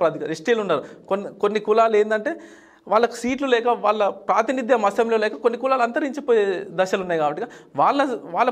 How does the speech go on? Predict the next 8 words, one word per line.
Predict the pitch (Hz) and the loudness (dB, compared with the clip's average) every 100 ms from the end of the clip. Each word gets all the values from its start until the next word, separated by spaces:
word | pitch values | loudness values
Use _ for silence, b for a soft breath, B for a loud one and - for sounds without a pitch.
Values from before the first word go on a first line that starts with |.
| 254 | 0
ప్రాతినిధ్యం | 220 240 240 226 214 | -2 -2 0 0 0
అసెంబ్లీలో | 208 220 202 196 190 | 0 -2 0 -2 -2
ఉన్నప్పుడు | 165 151 214 B B 151 | -2 -2 -4 B B 0
వాళ్ళ | 220 262 | 2 2
సమస్యలు | 247 233 233 190 | 0 0 0 2
వాళ్ళు | 170 214 202 | 2 2 -2
చెప్పుకున్నప్పుడు | 196 185 165 156 180 403 - B B B B B _ _ _ _ 165 | -4 -4 -4 -2 0 -2 -4 B B B B B _ _ _ _ -4
నిజంగా | 170 233 240 240 | 0 0 0 0